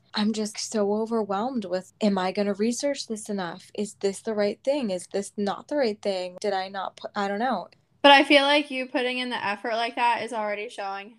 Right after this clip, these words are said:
Speaker 2: how amazing
Speaker 1: Yeah.
Speaker 2: mom you're gonna be. You
Speaker 1: Thank
Speaker 2: know?
Speaker 1: you.
Speaker 2: I think you're overthinking it because you want it to be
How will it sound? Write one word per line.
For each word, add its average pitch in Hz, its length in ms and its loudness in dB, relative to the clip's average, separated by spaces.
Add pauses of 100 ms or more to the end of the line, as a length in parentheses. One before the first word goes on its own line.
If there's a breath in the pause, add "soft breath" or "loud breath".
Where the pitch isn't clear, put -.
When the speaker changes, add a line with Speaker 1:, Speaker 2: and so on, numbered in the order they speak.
Speaker 2:
how 220 240 -2
amazing 202 320 -6
Speaker 1:
Yeah. 175 360 -2
Speaker 2:
mom 190 220 -6
you're 190 100 -8
gonna 185 200 -10
be. 180 400 -10 (180)
You 240 100 -6
Speaker 1:
Thank 202 300 0
Speaker 2:
know? 190 60 -2
Speaker 1:
you. 180 440 -2 (240)
Speaker 2:
I 247 140 4 (220)
think 247 500 -4 (100)
you're 240 680 -2 (300)
overthinking 247 1400 -2
it - 100 -8
because 233 400 -4
you 233 140 -8
want 208 240 0
it 208 200 -6
to 240 120 -8
be 214 500 -4